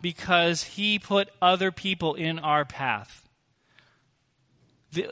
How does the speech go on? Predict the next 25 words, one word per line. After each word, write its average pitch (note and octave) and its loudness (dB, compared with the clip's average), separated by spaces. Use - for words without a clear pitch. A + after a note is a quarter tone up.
another G3+ 4
way G3+ 4
to F3+ -2
experience F#3 0
heaven F3+ -2
on F3+ 2
earth D#3 0
is D3+ -6
not F#3 4
just F#3+ 2
through F#3 -4
prayer, F#3 2
but E3 6
it's E3+ -2
through F#3 -4
watching F3+ 4
God F3 4
show F#3 2
up E3 4
in D3 -6
other D#3+ 0
people's C3+ -10
lives. G#2+ -6
We E3 -6
need D3+ -8